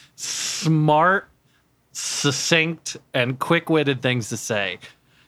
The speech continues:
He definitely isn't the type of guy that, like, gets peanut butter caught on the top of his mouth so that his agent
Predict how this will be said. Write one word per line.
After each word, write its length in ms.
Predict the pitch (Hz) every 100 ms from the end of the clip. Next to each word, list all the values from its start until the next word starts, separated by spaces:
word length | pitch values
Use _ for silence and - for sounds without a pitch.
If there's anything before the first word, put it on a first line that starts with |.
| _
He 180 | 202 185
definitely 680 | 135 185 196 202 254 240
isn't 280 | 190 170 180
the 100 | 160
type 300 | 139 147 143
of 100 | 147
guy 720 | 123 120 117 117 113 107 110 - _ _ 139 127
that, 280 | 131 127 135
like, 300 | 127 120 104
gets 220 | 123 123
peanut 400 | - 139 139 151
butter 340 | 135 135 127 127
caught 320 | 135 127 131
on 360 | 123 117 113 113
the 80 |
top 300 | 110 113 110
of 100 | 135
his 160 | 135 123
mouth 600 | 135 123 120 117 113 - - - -
so 180 | 131
that 260 | 113 117 117
his 180 | 117 104
agent 440 | 117 120 120 123